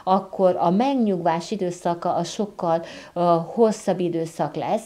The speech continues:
Tehát az, hogy oda eljutni, hogy egy gyermek megnyugodjon, a sokkal hosszabb időszak lesz, mint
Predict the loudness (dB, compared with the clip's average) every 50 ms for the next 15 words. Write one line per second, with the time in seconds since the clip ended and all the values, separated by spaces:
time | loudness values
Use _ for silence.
0 | -10 -4 -4 -2 0 0 2 2 2 0 2 -2 -2 -2 0 2 2 4 6 8
1 | 8 8 8 6 4 2 -2 -2 -4 -4 -2 0 2 2 2 2 0 -4 -2 -2
2 | -2 0 2 2 2 0 0 -2 -2 -2 -2 -2 -2 -4 -4 -6 -14 -18 -18 -12
3 | -12 -10 -2 -2 -2 -2 0 0 0 0 0 -2 -2 -2 -6 -4 -4 -4 -4 -4
4 | -6 -4 -4 -6 -4 -2 -2 -4 -4 -4 -4 -4 -4 -4 -6